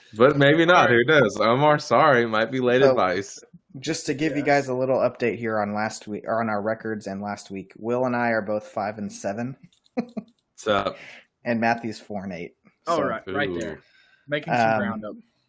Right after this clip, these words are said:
Speaker 3: we are unanimous on Gangstas winning, on Chubby winning, and on No Keepers winning. So,
Speaker 2: Okay.
Speaker 3: and then, uh, our bold predictions,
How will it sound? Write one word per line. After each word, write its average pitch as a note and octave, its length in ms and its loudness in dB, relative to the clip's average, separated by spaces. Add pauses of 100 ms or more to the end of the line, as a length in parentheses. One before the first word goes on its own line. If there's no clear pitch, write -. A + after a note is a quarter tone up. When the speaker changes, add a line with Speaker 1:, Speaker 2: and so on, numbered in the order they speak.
(100)
Speaker 3:
we B2 240 -2
are A#2 260 4
unanimous A#2+ 800 -4
on G#2 560 -6 (260)
Gangstas A#2+ 640 -8
winning, B2 560 -6
on F2 180 -12
Chubby G#2+ 340 -8
winning, G#2 460 -8 (300)
and G2 480 -12
on F#2 260 -12
No F#2 160 -10
Keepers - 400 -18
winning. B1 260 -20 (2000)
So, - 300 -16 (380)
Speaker 2:
Okay. - 200 -12
Speaker 3:
and A#2 140 0
then, C3+ 240 6
uh, B2 240 4
our A2+ 160 2
bold B2+ 240 0
predictions, A2 720 -6